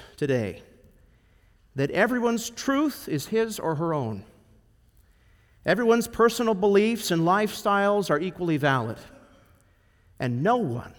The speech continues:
no one gets to tell another person that they are wrong or living in sin. I'm sure you've noticed that. And it really shouldn't surprise us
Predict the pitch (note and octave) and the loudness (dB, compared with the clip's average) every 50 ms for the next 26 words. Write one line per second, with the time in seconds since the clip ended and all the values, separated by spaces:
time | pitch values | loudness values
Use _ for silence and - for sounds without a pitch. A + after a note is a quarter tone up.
0 | - - - - _ _ _ - C3+ C#3+ F3+ A#3+ C#4+ C#4 B3 D#3+ D#3+ D#3 D3 C#3 | -20 -20 -20 -20 _ _ _ -8 -4 -2 0 2 2 2 0 0 -2 -2 -2 -4
1 | D3 D3 - - - D#3 - - E3+ D3 C#3+ C#3 C#3+ C3 B2+ A#2 - - B2+ G#2+ | -6 -8 -8 -10 -12 -10 -6 -6 -6 -4 -4 -6 -6 -6 -8 -8 -8 -8 -8 -8
2 | - - A2 - - - _ _ _ _ - - - - _ _ _ _ _ _ | -8 -12 -14 -16 -18 -20 _ _ _ _ -20 -20 -20 -20 _ _ _ _ _ _
3 | _ _ _ - A#2+ - C#3+ C3+ B2 A#2 A2 A#2 A#2 A2 G2+ F#2+ F#2 G2 - - | _ _ _ -8 -4 -2 -2 -2 -2 -2 -4 -4 -4 -6 -6 -8 -10 -14 -20 -20
4 | - _ _ _ _ _ _ _ _ _ _ _ _ _ _ _ _ - C3 C3 | -20 _ _ _ _ _ _ _ _ _ _ _ _ _ _ _ _ -8 -6 -2
5 | C3 C#3 C#3 C3 C3 A#2+ A#2 A2+ G#2+ - - A#2+ G2 E2+ D2+ - - - _ _ | 0 0 0 0 0 -2 -2 -6 -6 -8 -8 -8 -10 -10 -12 -18 -20 -20 _ _
6 | _ _ _ _ _ _ _ _ _ _ _ - - A#2+ A2 - - D3+ B2+ B2 | _ _ _ _ _ _ _ _ _ _ _ -16 -14 -12 -10 -8 -8 -6 -6 -6
7 | A2+ A2+ A#2+ B2 A#2+ A2+ G#2 - - G#2 F#2+ F#2 F2+ - - _ _ _ _ _ | -6 -8 -8 -8 -6 -8 -8 -10 -10 -10 -10 -10 -12 -14 -20 _ _ _ _ _
8 | _ _ _ _ _ _ _ _ _ _ _ _ _ _ - - - - _ - | _ _ _ _ _ _ _ _ _ _ _ _ _ _ -20 -20 -20 -18 _ -2
9 | D#3+ F#3 A3+ A#3+ D4 E4 E4 B3 - - A3 A3+ - - - F3 - - - G#3+ | 0 0 0 0 0 0 0 -2 -4 -4 -6 -6 -6 -6 -8 -10 -8 -8 -8 -8
10 | B3+ C#4 B3+ E3+ C3 C#3+ A#2+ B2 B2 - - - | -4 -4 -4 -2 -2 -2 -2 -2 -4 -6 -10 -10